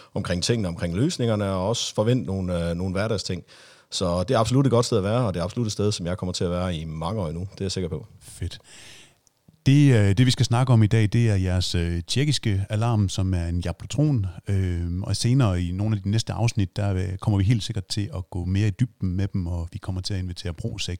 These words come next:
Speaker 2: øh, ind igen for at høre mere om, hvad I har på, øh, på, på hylderne.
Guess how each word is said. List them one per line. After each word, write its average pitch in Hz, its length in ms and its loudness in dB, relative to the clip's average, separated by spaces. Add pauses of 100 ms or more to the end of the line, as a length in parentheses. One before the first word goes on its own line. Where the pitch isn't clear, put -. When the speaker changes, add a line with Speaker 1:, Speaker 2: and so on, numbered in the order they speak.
Speaker 2:
øh, 85 380 -6
ind 113 220 -2
igen 107 360 0 (540)
for - 140 -2
at 92 60 4
høre 101 220 4
mere 104 180 2
om, 98 100 0
hvad 90 100 -4
I 90 80 -4
har 90 340 -4
på, 85 280 -4
øh, 82 180 -6 (380)
på, - 60 -10 (140)
på 90 100 -6
hylderne. 95 420 -4